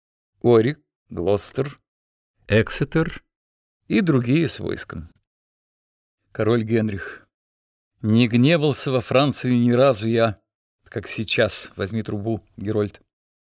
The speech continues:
Скачи к тем всадникам, что на холме. Вели спуститься им, коли будут биться, или пусть умчатся,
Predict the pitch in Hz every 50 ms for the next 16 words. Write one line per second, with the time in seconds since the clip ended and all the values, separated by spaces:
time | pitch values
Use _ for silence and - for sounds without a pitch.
0 | _ _ _ _ _ _ _ _ _ _ - - - - - 120 104 - - 151
1 | 151 107 - - - 131 117 110 98 - - 127 127 120 117 143 127 - 139 113
2 | - - 110 110 104 - - 110 104 98 90 90 90 90 _ _ _ _ _ _
3 | _ _ _ _ _ _ _ _ _ _ _ _ - 101 110 131 160 170 131 -
4 | - - 165 156 - - - - 226 214 - - - - 139 131 123 117 107 95
5 | 87 85 - _ _ _ _ _ _ _ _ _ _ - 135 139 131 117 143 147
6 | 123 117 120 120 117 156 165 123 - - - - 110 95 90 - _ _ _ _
7 | _ _ _ - 147 160 - 208 175 - 240 254 180 - - 135 117 123 117 -
8 | - - - 113 110 110 -